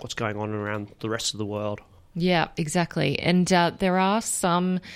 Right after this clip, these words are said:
Speaker 2: parliamentarians who are trying to con-, maintain a level of accountability and to also put some pressure on the government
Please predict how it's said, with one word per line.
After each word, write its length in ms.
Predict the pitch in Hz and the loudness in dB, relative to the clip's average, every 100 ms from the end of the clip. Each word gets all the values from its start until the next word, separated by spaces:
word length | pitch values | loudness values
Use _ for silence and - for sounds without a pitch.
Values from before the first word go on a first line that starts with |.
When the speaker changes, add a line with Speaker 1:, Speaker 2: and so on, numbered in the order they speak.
| - - - | -16 -12 0
Speaker 2:
parliamentarians 800 | 190 160 156 147 160 143 175 214 | 2 4 2 -2 -2 0 0 0
who 120 | 180 | 2
are 40 | 165 | 2
trying 440 | - 160 156 156 | 2 2 2 0
to 440 | - 160 151 151 143 - | 0 2 2 0 -2 -10
con-, 360 | - - 165 160 170 | -8 -2 0 0 2
maintain 560 | 170 160 - 156 160 | 2 2 2 2 2
a 40 | 147 | 2
level 300 | 151 156 165 | 2 2 0
of 80 | |
accountability 920 | 160 - 151 156 156 156 143 147 151 147 | 0 2 2 2 2 2 2 2 2 2
and 180 | 170 | 2
to 180 | 165 175 | 2 2
also 640 | 180 214 226 208 190 185 190 - - - | 4 4 4 4 6 4 0 -8 -16 -4
put 200 | - 208 | 2 2
some 140 | - 208 | 2 -2
pressure 460 | 175 160 - 160 - | 2 2 4 2 2
on 180 | 170 | 0
the 60 | 160 | 2
government 640 | 156 156 160 160 143 147 | 4 2 2 -2 -2 -4